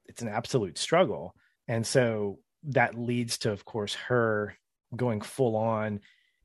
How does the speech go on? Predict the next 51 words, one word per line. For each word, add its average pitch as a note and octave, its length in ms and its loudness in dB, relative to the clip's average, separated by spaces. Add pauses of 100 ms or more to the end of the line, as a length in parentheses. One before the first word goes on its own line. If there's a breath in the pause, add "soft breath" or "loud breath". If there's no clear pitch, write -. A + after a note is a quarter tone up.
getting B2+ 240 4
the A2+ 80 0
lights. G#2 520 -2
And A#2 300 -2 (400)
from E3+ 160 4
a D3 80 8
technical D3 460 -2
standpoint, D3+ 480 0
Adam, B2 240 0
I C#3 80 -2
thought C3 280 2
this C3+ 200 0
was A2+ 100 0
probably A#2 540 0
one G#2 220 -4
of G#2 60 -2
my F#2 120 -6
favorite G2+ 340 -4
set - 380 -2
pieces. - 580 -14 (140)
It C3 180 -6
stands D3+ 420 4
out B2+ 300 2
in A2+ 80 -4
terms A#2 420 -2 (120)
of G2+ 360 -2 (420)
production D3 500 6
value, G#2 540 2 (240)
especially C#3+ 480 4
when, A2 420 -2
you A#2+ 80 -2
know, G2 60 -2
we're G#2+ 120 -4
watching A2+ 380 0
these G#2 80 -4
episodes G#2 400 -2
one G#2+ 200 -2
at G2+ 60 -4
a G2 40 -4
time A2+ 300 0
as G2+ 80 -2
opposed G2+ 360 -6
to F#2+ 60 -8
binging B2+ 440 4
them, F#2+ 100 -6
because A2+ 240 -4
I A2+ 40 0
can G#2+ 200 -2
really C3+ 240 6
pay C3 160 -4
attention A2+ 540 -2